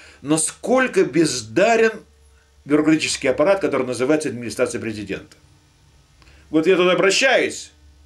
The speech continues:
с просьбой рассмотреть мою проблему,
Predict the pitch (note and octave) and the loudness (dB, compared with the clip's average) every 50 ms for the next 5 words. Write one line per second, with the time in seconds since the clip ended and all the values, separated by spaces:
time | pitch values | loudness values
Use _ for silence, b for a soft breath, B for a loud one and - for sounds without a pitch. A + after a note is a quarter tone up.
0 | _ _ _ _ - - - - G3 G#3 G3 D#3 B2+ G2 F#2+ G2 - B B B | _ _ _ _ -16 -12 -4 0 2 2 2 2 0 -2 -8 -10 -12 B B B
1 | B B B2+ C#3+ C#3 D#3+ F3 E3 F3 G3 G3+ G3+ G3 G3 - D#3 E3 E3+ F3 F3+ | B B -8 -6 -2 0 2 2 2 2 2 2 0 0 -2 -4 -4 -2 0 2
2 | F#3+ F#3+ F#3 F#3 D#3 E3 F3 E3 F#3 F#3+ F#3 E3 C3 B2 A2 G2+ B | 2 0 0 0 0 -2 0 0 2 2 2 2 2 -2 -6 -10 B